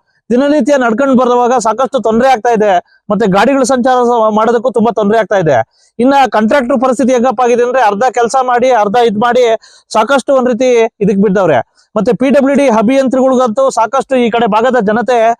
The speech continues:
ಆ, ಒಂದ್ ರೀತಿ, ಆ, ಶ-, ಶಾಪ ಆಗ್ತಾವ್ರೆ. ಈ ಇದಕ್ಕೆಲ್ಲ ಕಾರಣ ಏನಪ್ಪಾ ಅಂತಂದ್ರೆ, ಒಂದ್ ರೀತಿ,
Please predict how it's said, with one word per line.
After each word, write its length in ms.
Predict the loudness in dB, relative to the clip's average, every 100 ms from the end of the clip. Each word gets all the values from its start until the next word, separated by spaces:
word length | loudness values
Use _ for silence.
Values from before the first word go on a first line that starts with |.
| _ _ -4
ಆ, 240 | 0 2 2
ಒಂದ್ 200 | 2 0
ರೀತಿ, 360 | 0 0 0 -2 _ _ -2
ಆ, 80 | 0 0 0 0 0 -4 _ -10
ಶ-, 400 | -4 -4 -2 0
ಶಾಪ 220 | 2 2 2
ಆಗ್ತಾವ್ರೆ. 420 | 0 0 0 0 -2 _ _ _ -2
ಈ 80 | 0
ಇದಕ್ಕೆಲ್ಲ 380 | 2 0 0 2 2
ಕಾರಣ 220 | 2 0
ಏನಪ್ಪಾ 320 | 0 -2 0
ಅಂತಂದ್ರೆ, 440 | -2 -2 -2 0 0
ಒಂದ್ 220 | 0 -2
ರೀತಿ, 220 | -2 2